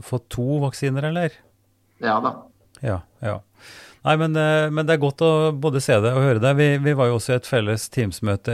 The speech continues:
Speaker 1: i dag, i og med at vi begge to jobber for Prosten i Drammen og er prester her. Og da snakket vi ganske mye om, eh, om jula som snart kommer, og hvordan vi skal forholde oss til den.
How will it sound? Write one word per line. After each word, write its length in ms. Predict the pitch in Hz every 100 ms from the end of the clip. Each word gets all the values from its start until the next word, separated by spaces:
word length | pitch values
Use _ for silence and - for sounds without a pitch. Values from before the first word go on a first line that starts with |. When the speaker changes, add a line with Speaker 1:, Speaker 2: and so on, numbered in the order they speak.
| 117
Speaker 1:
i 80 | 120
dag, 360 | 113 135 147
i 160 | 120 123
og 80 | 117
med 100 | 117
at 80 | 123
vi 60 |
begge 240 | 117 107 110
to 200 | 110 107
jobber 400 | 113 95 90 104
for 440 | 98 107 104 101 107 -
Prosten 320 | 113 104 113
i 60 | 104
Drammen 280 | 101 110
og 120 | 113 104
er 180 | 107 101
prester 440 | 120 110 - 101
her. 160 | 127 147 _ - - - - -
Og 80 | 120
da 60 | 120
snakket 300 | 151 - 123
vi 80 | 127
ganske 240 | - 131
mye 240 | 131 110 110
om, 260 | 113 104 107
eh, 240 | 107 107 110
om 160 | 117 117
jula 380 | 104 90 120 120
som 220 | 127 117
snart 240 | - 120 -
kommer, 320 | 117 120 139
og 120 | 131
hvordan 220 | 120 104 101
vi 60 |
skal 180 | - 110
forholde 380 | - 117 104 92
oss 80 | -
til 140 | 117
den. 220 | 127 160